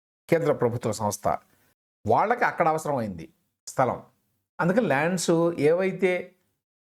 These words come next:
ఇండోసోల్ సోలార్ ప్లాంట్కి ఇచ్చారో వాటిని వీళ్ళకి ఇచ్చారు. వీళ్ళకి ఇచ్చాం కాబట్టి వీళ్ళకి వేరే చోట స్థలం చూపించాలి కాబట్టి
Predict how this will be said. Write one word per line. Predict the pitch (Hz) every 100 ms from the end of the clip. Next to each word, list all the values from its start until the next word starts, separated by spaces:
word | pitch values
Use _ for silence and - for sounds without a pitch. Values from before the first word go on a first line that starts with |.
| 123
ఇండోసోల్ | 160 185 180 175 160
సోలార్ | 151 143 143 143 135 -
ప్లాంట్కి | 127 123 120
ఇచ్చారో | 120 143 160
వాటిని | 254 - 135 190 226
వీళ్ళకి | 170 151 151
ఇచ్చారు. | 120 104 85 - _ _ _ _ _ _ _ _
వీళ్ళకి | 143 202 190
ఇచ్చాం | 196 226 214
కాబట్టి | 208 196 202 247
వీళ్ళకి | 233 190 165
వేరే | 156 180 185 185
చోట | 165 170 160 151 _ _
స్థలం | - - 156 170 165
చూపించాలి | 156 143 156 139
కాబట్టి | 131 127 135 220 240 -